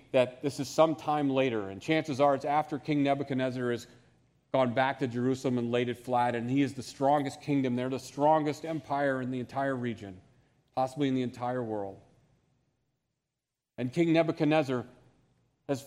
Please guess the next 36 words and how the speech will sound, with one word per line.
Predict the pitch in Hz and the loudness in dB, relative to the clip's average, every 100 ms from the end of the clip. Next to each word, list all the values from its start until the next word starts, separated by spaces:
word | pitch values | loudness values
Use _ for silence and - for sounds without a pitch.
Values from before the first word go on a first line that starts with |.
| - - | -16 -2
long | 156 175 170 | 4 6 4
forgotten | - 135 160 175 135 | 0 4 6 6 0
the | 131 | -2
dream, | 123 160 147 | 2 4 4
or | |
maybe | 135 165 202 | 4 2 0
the | 190 | -2
dream | 175 165 196 180 | -2 0 0 -2
is | |
still | - 190 185 | -2 2 2
in | 175 | 2
his | 151 | 0
mind | 143 165 160 156 | 2 4 4 0
that | 147 | -2
produced | 147 127 165 160 - | -2 0 0 0 -2
this | 147 - | -4 -4
fear | - 175 165 143 | -8 0 2 2
in | 123 | 0
his | 120 | -4
heart, | - 135 110 - - _ _ | 0 2 0 -4 -20 _ _
that | 143 | 0
his | 143 147 | 0 -2
kingdom | - 175 165 147 | 0 2 2 2
wouldn't | 147 139 | 2 2
end. | 147 143 | 2 0
And | 139 | 0
so | 151 | -2
he | 139 180 170 - - | 0 -2 -4 -8 -4
erects | 151 156 190 - | 0 2 2 0
this | 175 135 | -2 0
ninety-foot | 135 143 165 185 180 - 180 | 2 2 2 0 -2 0 0
statue, | - - 170 165 - 110 87 - - _ _ _ _ _ _ _ _ _ _ - | -2 0 0 0 -4 -8 -8 -20 -20 _ _ _ _ _ _ _ _ _ _ -2
completely | 185 - - 269 277 - 160 | -2 -2 0 2 2 0 0
made | 131 120 107 | 2 0 -2
of | 95 | -4
gold. | 107 101 90 85 | -4 -4 -6 -12